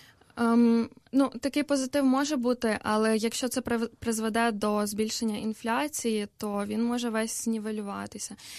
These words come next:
Якщо, наприклад, збільшення мінімальних зарплат буде декларативне, лише так прописуватися, а не буде відбуватися насправді,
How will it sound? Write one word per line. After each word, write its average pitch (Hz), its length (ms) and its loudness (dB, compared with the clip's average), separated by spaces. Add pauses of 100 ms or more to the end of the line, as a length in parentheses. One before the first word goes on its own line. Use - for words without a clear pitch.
(160)
Якщо, 226 300 2
наприклад, 247 600 2 (240)
збільшення 240 500 4
мінімальних 240 560 6
зарплат 240 480 0
буде 226 280 2
декларативне, 233 920 2
лише 202 280 -2
так 220 260 -4
прописуватися, 226 1040 -2
а 208 120 0
не 214 120 4
буде 214 260 2
відбуватися 202 680 -6
насправді, 190 600 -6